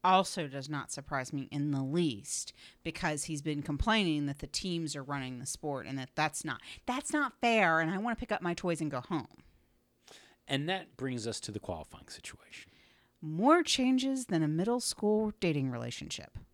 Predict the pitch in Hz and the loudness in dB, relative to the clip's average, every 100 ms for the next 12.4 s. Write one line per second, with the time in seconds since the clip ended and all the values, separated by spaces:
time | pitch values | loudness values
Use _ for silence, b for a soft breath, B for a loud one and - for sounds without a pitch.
0 | _ _ B B B - 185 156 151 240 | _ _ B B B 2 4 8 10 10
1 | 269 262 190 165 143 139 131 123 - 127 | 8 4 6 6 6 6 4 0 0 4
2 | 117 113 104 - _ 98 113 110 98 - | 4 2 -2 -10 _ -2 6 6 6 0
3 | - - - - _ - b b b _ | -8 -18 -20 -20 _ -20 b b b _
4 | - 294 262 233 190 160 B B B B | 4 6 6 4 0 -4 B B B B
5 | - 123 131 120 - 123 120 113 _ b | 0 4 6 4 4 6 6 2 _ b
6 | b b b _ _ - 120 123 - 160 | b b b _ _ -20 -6 -4 4 8
7 | 165 208 - 165 156 147 147 143 123 - | 8 6 2 2 4 4 0 -4 -10 -18
8 | _ _ _ _ _ _ _ _ - 127 | _ _ _ _ _ _ _ _ -8 4
9 | 151 202 233 185 - 240 240 165 160 - | 6 8 8 6 6 8 8 6 2 4
10 | 143 135 - 135 123 120 110 b b 131 | 6 4 0 0 0 0 -4 b b 6
11 | 143 131 135 127 120 110 104 101 92 87 | 8 8 6 6 6 6 6 4 2 -4
12 | 80 - - | -6 -10 -14